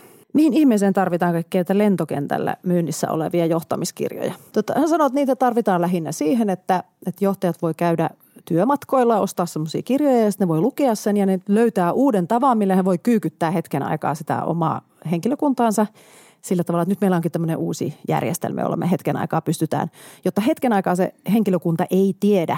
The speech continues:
ihan täsmälleen, mitä se johtaja nyt ajaa takaa ja että se johtaja hetken aikaa niin kuin hallitsee ikään kuin sitä tilannetta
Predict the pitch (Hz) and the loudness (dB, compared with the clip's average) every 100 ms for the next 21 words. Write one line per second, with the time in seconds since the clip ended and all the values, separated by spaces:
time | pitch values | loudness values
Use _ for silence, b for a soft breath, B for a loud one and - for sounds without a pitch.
0 | - - 208 226 165 - 160 - - - | -6 -2 2 2 0 -2 -4 -4 -8 -6
1 | 151 - - 147 151 - 127 147 - 151 | -4 -2 -2 -4 -4 -4 -4 -4 -4 -4
2 | 139 - 247 - 269 220 185 180 - 180 | -2 -2 -4 0 2 2 0 -2 0 0
3 | 202 - 175 185 - 175 160 - 156 160 | 0 0 -2 0 0 -2 -2 -4 -4 -2
4 | 165 226 170 - 156 - 156 151 151 - | 0 2 0 -2 -4 -2 -4 -4 -6 -6
5 | 143 208 175 120 - _ - | -2 0 0 -2 -8 _ -12